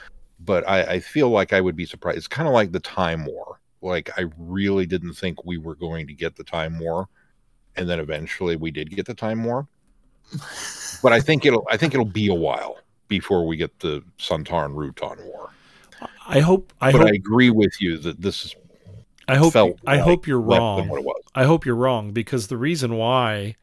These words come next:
Speaker 3: my expectations were high is because when this box set was announced by Big Finish, that's sort of what they said was this was going to be,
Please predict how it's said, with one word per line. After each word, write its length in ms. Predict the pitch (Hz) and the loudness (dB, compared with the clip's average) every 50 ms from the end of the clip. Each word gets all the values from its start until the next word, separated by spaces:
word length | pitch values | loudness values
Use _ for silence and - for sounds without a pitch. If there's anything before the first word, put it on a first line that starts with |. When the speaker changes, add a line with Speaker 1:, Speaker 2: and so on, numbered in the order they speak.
| _ | _
Speaker 3:
my 160 | - 135 131 135 | -4 0 0 0
expectations 680 | 135 - - - 127 107 - 143 135 127 - 151 127 135 | 0 -2 -4 -6 -6 -6 -6 -6 -6 -6 -6 -8 -10 -8
were 120 | 143 131 | -8 -6
high 320 | 131 143 147 147 156 151 - _ _ _ _ - - _ - | -4 -4 -4 -4 -4 -6 -10 _ _ _ _ -20 -20 _ -6
is 120 | 131 120 | -6 -4
because 300 | 113 147 127 - 135 117 | -2 -2 -2 -2 -2 -2
when 180 | 123 131 120 120 | -2 -2 -2 0
this 160 | 123 131 - | -2 -4 -2
box 320 | - 131 127 117 113 - - | -2 -2 -2 -2 -2 -4 -4
set 220 | - 131 107 - | -4 -4 -4 -6
was 140 | 151 127 101 | -8 -10 -10
announced 480 | 104 104 104 110 131 160 147 - - - _ | -10 -10 -10 -10 -10 -10 -10 -12 -12 -14 _
by 180 | - 113 123 143 | -12 -8 -6 -6
Big 180 | 147 165 160 - | -6 -6 -4 -2
Finish, 440 | - 175 170 190 190 - - - _ _ _ _ _ _ _ _ _ _ _ | -2 0 0 0 -2 -6 -8 -12 _ _ _ _ _ _ _ _ _ _ _
that's 340 | 123 113 120 135 160 - - | -6 -2 0 0 2 0 -2
sort 300 | - - - 151 165 190 | -4 -2 0 2 2 2
of 140 | 170 123 113 | 2 0 0
what 180 | 107 113 117 - | -2 -4 -4 -2
they 140 | - 117 110 | -2 -2 -2
said 360 | - - - 135 123 117 104 | -4 -4 -2 0 0 0 -2
was 360 | 107 110 110 110 117 120 - _ - | -4 -4 -4 -4 -4 -6 -10 _ -8
this 220 | 139 123 - - | -8 -8 -8 -8
was 120 | 127 113 107 | -10 -6 -2
going 260 | 110 123 120 113 104 - | 0 0 0 0 -2 -6
to 80 | 107 | -6
be, 420 | 95 123 156 156 104 82 - - | -4 -2 0 0 -2 -4 -10 -18